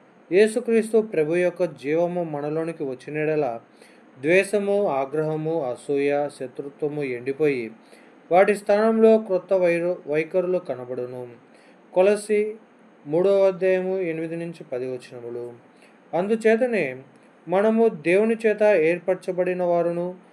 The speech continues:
పరిశుద్ధులను ప్రియులునైన వారికి తగినట్లు మీరు జాలిగల మనసును,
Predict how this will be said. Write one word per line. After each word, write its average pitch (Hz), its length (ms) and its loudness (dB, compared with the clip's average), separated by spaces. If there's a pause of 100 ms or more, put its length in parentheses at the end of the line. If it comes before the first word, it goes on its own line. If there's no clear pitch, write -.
(340)
పరిశుద్ధులను 185 920 0
ప్రియులునైన 180 600 0
వారికి 160 360 -2
తగినట్లు 135 720 -8 (580)
మీరు 208 320 6
జాలిగల 214 600 4
మనసును, 175 880 -6